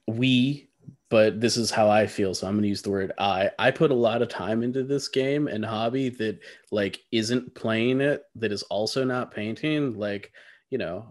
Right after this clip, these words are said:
I, right now I'm putting, like, you know, thirty, forty hours a week into,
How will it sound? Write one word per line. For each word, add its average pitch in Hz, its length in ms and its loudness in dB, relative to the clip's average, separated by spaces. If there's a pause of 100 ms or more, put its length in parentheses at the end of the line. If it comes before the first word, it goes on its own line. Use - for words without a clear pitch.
I, 87 120 -6
right 117 280 0
now 113 220 0
I'm 107 140 -4
putting, 110 260 -4
like, 98 200 -6 (120)
you 127 100 -4
know, 98 140 -6
thirty, 110 300 -2
forty 110 320 -2
hours 104 200 0
a 104 60 -8
week 107 180 -6
into, 101 200 -6